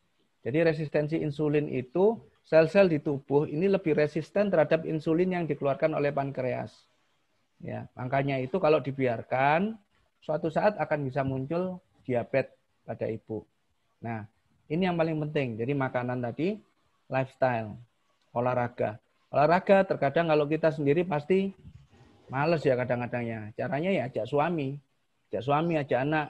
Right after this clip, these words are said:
barengan ini akan lebih semangat. Minimal seminggu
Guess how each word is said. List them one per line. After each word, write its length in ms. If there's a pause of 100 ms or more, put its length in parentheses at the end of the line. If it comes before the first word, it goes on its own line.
barengan 400
ini 240
akan 240
lebih 240
semangat. 420 (540)
Minimal 560
seminggu 720